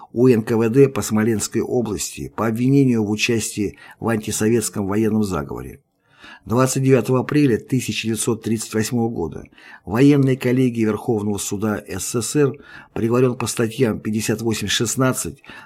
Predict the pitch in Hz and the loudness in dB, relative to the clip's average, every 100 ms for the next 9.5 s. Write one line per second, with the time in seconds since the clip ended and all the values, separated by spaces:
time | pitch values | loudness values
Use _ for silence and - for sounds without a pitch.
0 | - 113 113 120 110 123 117 123 107 127 | -8 -6 -2 -2 0 0 0 0 -2 2
1 | 139 - 73 - 98 101 107 104 107 113 | 0 -2 -8 -10 -10 -4 -2 -2 -2 -2
2 | 113 - 110 104 87 69 - - - - | -4 -2 -2 -2 -4 -10 -10 -10 -10 -6
3 | 113 98 - 98 82 - - - 73 - | -6 -6 -8 -10 -8 -10 -10 -10 -10 -14
4 | _ _ _ _ _ - - 135 - 95 | _ _ _ _ _ -8 0 2 2 -2
5 | 101 101 80 78 69 58 55 - _ _ | -2 -2 -4 -6 -8 -10 -12 -18 _ _
6 | _ _ - - - - 135 143 147 139 | _ _ -20 -4 -2 0 2 4 6 4
7 | 131 123 135 127 131 131 127 135 123 117 | 4 4 4 4 2 2 2 2 2 -2
8 | 113 127 117 113 - 110 110 92 104 95 | 0 0 0 -2 -2 -2 -2 -4 -6 -6
9 | - 123 - 151 139 | -4 -4 0 -2 -2